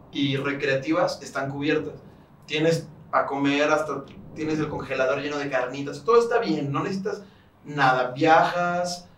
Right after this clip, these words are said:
sales con tu familia, tienes carro, tienes casa, tienes salud, seguro médico, tienes todas las prestaciones que se te pinches ocurran,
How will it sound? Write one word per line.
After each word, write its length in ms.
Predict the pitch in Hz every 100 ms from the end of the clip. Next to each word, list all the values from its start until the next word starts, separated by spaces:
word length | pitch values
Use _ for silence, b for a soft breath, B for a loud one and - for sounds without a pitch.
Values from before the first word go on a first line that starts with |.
| _
sales 360 | - 151 151 151
con 160 | 147
tu 80 | 143
familia, 720 | 131 131 156 165 160 165 160
tienes 320 | 151 143 139
carro, 460 | - 151 151 156 160
tienes 240 | 151 143 143
casa, 320 | 156 156 151
tienes 300 | 147 143 139
salud, 560 | 131 135 156 170 170 B B B
seguro 480 | 147 139 147 220
médico, 720 | 147 147 156 160 156 160 - - _ -
tienes 320 | 143 139 139
todas 180 | 147 -
las 80 | -
prestaciones 400 | 135 135 139 143
que 80 | -
se 80 |
te 100 | -
pinches 320 | - 135 - -
ocurran, 560 | - 156 165 165 165